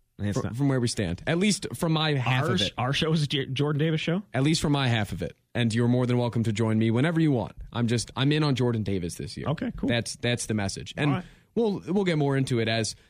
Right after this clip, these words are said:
Speaker 2: time goes along, as they get back in action, uh, in real competition. So, Wisconsin, Maryland Saturday, we've mentioned it. Uh, we'll get to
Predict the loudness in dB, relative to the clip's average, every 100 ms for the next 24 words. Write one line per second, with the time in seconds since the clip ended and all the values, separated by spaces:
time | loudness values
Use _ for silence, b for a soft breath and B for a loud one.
0 | b -4 0 2 2 0 0 0 -2 -2
1 | -2 -2 -2 -2 -2 -2 -2 -2 -2 -2
2 | -2 -4 -4 -6 -4 -2 -2 0 0 -2
3 | -2 -4 -4 -4 -2 -2 -4 B B B
4 | B -4 -2 0 -2 -6 b b b _
5 | -4 -2 -2 0 2 2 2 0 0 0
6 | 0 0 0 0 0 2 0 0 0 0
7 | -2 -4 -2 -2 -2 -4 -2 0 2 0